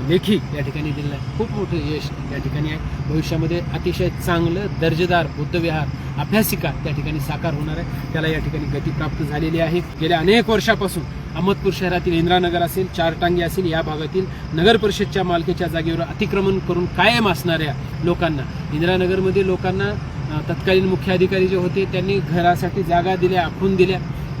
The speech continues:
अ, सरस्वती मॅडम कांबळे त्या भागाच्या नगरसेवका, सेविका होत्या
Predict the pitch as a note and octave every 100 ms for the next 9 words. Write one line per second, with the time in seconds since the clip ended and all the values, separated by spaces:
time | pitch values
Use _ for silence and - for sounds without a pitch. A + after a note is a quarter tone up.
0 | - D3+ C#3 C#3 C#3 C3 D#3 D#3+ D#3+ F#3
1 | F3+ F3+ F3+ F3+ E3+ F3+ F3 E3+ F3 E3
2 | E3+ E3+ F3 D#3+ D#3 F3+ - F#3 F3+ E3
3 | F3 E3+ - - D3+ D3+ F3 F3+ F#3 F3
4 | F#3